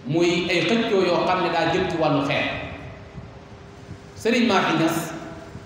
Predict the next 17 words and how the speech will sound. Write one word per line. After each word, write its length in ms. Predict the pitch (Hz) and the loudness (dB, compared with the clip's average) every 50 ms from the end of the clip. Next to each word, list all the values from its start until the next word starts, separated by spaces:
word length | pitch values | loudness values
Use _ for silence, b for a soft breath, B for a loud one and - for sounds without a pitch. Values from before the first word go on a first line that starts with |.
| - - | -10 -4
doom 260 | 143 180 190 190 190 | 0 2 4 4 2
ci 120 | 185 185 - | 2 0 0
Cheikh 200 | 196 190 180 185 170 | 0 0 0 0 0
Ibrahim 360 | 170 175 165 165 156 151 151 | 0 0 2 2 2 2 2
Niass, 200 | 151 151 151 156 | 2 2 0 0
yal 140 | 160 160 165 | 0 0 2
na 60 | 170 170 | 2 2
Yàlla 220 | 170 165 156 - | 2 2 2 0
sàmm 320 | - 180 175 165 165 160 | 0 0 0 0 0 0
ko 60 | 147 143 | -2 0
te 60 | 143 156 | 0 0
aar 160 | 151 143 139 - - | 0 0 0 0 -2
ko, 40 | 113 113 - - - - - - - - - - - - - - - - - - - - - - - - - - - - - - - - 131 | -2 -4 -6 -8 -10 -10 -12 -12 -14 -14 -14 -14 -14 -16 -16 -16 -18 -18 -16 -14 -14 -14 -14 -14 -14 -14 -14 -14 -16 -16 -16 -18 -16 -10 -4
bu 100 | 147 180 | -2 2
yàggul 760 | 208 220 233 226 226 226 - 196 202 202 208 226 233 247 240 - - - - - - - - - 143 | 4 4 4 4 4 4 2 2 2 2 4 4 2 2 0 -2 -4 -6 -8 -8 -10 -12 -12 -6 -2
dem 240 | 180 214 214 208 196 | 0 0 2 2 2
na 80 | 180 | 0